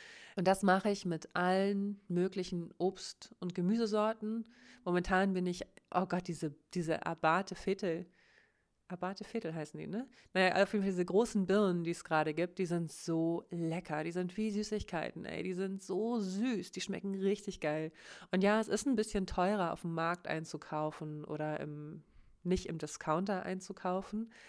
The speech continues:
Aber wirklich, das Obst und das Gemüse hat eine viel bessere Qualität. Es schmeckt besser und ich kaufe dadurch, dass es teurer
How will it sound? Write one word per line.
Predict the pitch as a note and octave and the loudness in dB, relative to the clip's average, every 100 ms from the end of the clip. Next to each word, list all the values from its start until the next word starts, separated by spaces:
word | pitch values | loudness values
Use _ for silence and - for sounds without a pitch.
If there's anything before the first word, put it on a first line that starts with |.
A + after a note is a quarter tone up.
| - - - | -20 -20 -2
Aber | E3+ F3+ G#3 A3 A#3+ _ _ | 2 6 6 4 0 _ _
wirklich, | - E3 F#3 F3 E3 - - | -6 -4 -4 -6 -10 -12 -14
das | E3+ - | -14 0
Obst | F#3 A3 - - - - | 2 2 -2 -12 -16 -12
und | F3 | -12
das | - | -8
Gemüse | E3 E3+ F#3 D#3+ G3+ _ _ _ _ _ _ | -4 -2 -2 -4 -6 _ _ _ _ _ _
hat | E3 | -4
eine | D#3 | -4
viel | D3+ - G3+ | -8 -2 -2
bessere | G3+ D#3 - E3 | -2 -4 -6 -8
Qualität. | - D3+ D#3+ F#3 A#3 - - _ _ - | -6 -6 -4 -2 -4 -4 -10 _ _ -8
Es | - | -4
schmeckt | - F3+ G3+ _ | 0 0 -2 _
besser | G3+ G#3+ A3+ A#3+ - _ - - - _ - | -4 -2 -4 -6 -10 _ -20 -20 -20 _ 2
und | F#3 F3+ F3+ - _ _ _ _ _ _ _ - | 4 4 0 -6 _ _ _ _ _ _ _ -6
ich | F#3 - | -6 -2
kaufe | - F3 A3+ G#3+ | 6 6 6 2
dadurch, | F#3 E3+ E3+ E3+ | 2 2 2 0
dass | E3 - | -4 -4
es | D#3+ | -8
teurer | - E3 E3 D#3+ | -2 0 0 -2